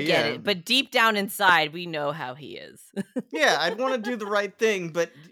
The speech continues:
Speaker 2: you know, Gryffindor kinda in my heart there, but, uh,
Speaker 1: <laughs> See,
Speaker 2: but
Speaker 1: I'm a Hufflepuff, so
Speaker 2: Oh,
Speaker 1: I would,
Speaker 2: shoot.
Speaker 1: I would totally be the school nurse. <laughs>
Speaker 2: Okay, okay.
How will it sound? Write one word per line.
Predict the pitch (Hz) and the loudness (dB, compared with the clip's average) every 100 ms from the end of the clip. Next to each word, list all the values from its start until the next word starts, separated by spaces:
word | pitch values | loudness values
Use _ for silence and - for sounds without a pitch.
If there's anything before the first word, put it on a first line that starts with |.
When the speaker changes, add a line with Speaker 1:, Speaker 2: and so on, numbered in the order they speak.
| 190 196 | -16 -8
Speaker 2:
you | 190 | -6
know, | 180 185 | -4 -6
Gryffindor | 156 214 233 226 196 170 160 170 165 - | -4 -4 -2 -4 -4 -2 0 -2 -4 -8
kinda | 180 170 | -6 -4
in | 175 180 | -6 -6
my | 170 147 | -6 -6
heart | 131 165 185 185 | -4 -2 -2 -4
there, | 220 214 214 | -4 -4 -4
but, | 160 151 147 | -4 -4 -2
uh, | 143 139 | -2 -4
Speaker 1:
<laughs> | 139 _ - - _ | -8 _ -20 -20 _
See, | 170 | -2
Speaker 2:
but | 175 254 | 0 0
Speaker 1:
I'm | 294 | -2
a | 277 | 0
Hufflepuff, | 254 254 233 - 147 135 | 0 -2 -6 -4 -4 -4
so | - 190 175 170 | -8 -4 -4 0
Speaker 2:
Oh, | 170 247 | 2 2
Speaker 1:
I | 196 | 0
would, | 202 | -6
Speaker 2:
shoot. | 208 247 - _ _ - | -6 -6 -6 _ _ -8
Speaker 1:
I | 226 | -4
would | 240 226 | -4 -4
totally | 240 240 254 254 | -6 -4 -4 -8
be | 190 208 202 208 | -8 -6 -4 -4
the | 180 185 | -6 -10
school | - 208 202 | -8 -8 -6
nurse. | 202 180 147 - - _ - | -6 -6 -8 -12 -18 _ -16
<laughs> | 196 - - | -12 -10 -6
Speaker 2:
Okay, | 165 170 143 - - - | -4 0 -2 -2 -14 -8
okay. | 143 - 156 | -4 -2 0